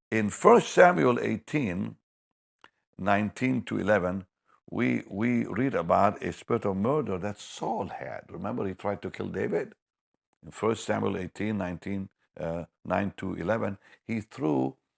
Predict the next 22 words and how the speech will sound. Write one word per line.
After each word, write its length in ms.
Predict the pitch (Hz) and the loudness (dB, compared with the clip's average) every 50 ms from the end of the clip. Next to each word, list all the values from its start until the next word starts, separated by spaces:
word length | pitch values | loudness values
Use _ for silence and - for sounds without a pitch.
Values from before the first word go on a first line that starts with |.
| _ _ _ _ | _ _ _ _
a 120 | - 92 92 | -4 -4 -4
weapon 400 | 85 92 127 - - 143 120 101 | 0 2 2 2 2 0 -4 -2
at 160 | 87 90 90 | -2 -2 -2
him 120 | 98 104 | -2 -6
trying 280 | 101 - - 107 107 101 - | -6 -6 -4 -4 -4 -4 -8
to 80 | - | -14
kill 200 | - - 131 120 | -6 -4 -2 -2
him 140 | 107 104 113 - _ _ _ _ _ _ _ _ _ | -2 -6 -6 -12 _ _ _ _ _ _ _ _ _
because 460 | - 85 85 - - 110 113 113 98 | -12 -12 -10 -4 0 0 0 0 0
there 140 | - 110 107 | 0 0 0
was 180 | 104 101 95 87 | 2 0 -2 -4
a 120 | 87 87 | -6 -6
demon 300 | 80 98 - 117 110 104 | -2 -2 -2 0 -2 -2
in 160 | 101 113 123 | -2 -2 -4
him 180 | 117 107 110 110 - | -4 -4 -6 -8 -10
of 180 | - - - - | -12 -12 -12 -10
murder. 540 | 95 95 98 98 95 82 - - 58 - - _ _ _ _ _ | -10 -8 -6 -6 -6 -8 -8 -12 -14 -14 -18 _ _ _ _ _
He 120 | _ - 85 | _ -12 -10
wanted 440 | 78 87 87 80 _ - - - | -10 -10 -12 -12 _ -20 -20 -20
to 80 | _ - _ | _ -20 _
kill 140 | - - 82 | -14 -12 -12
David. 280 | 80 80 82 80 78 | -10 -10 -10 -10 -12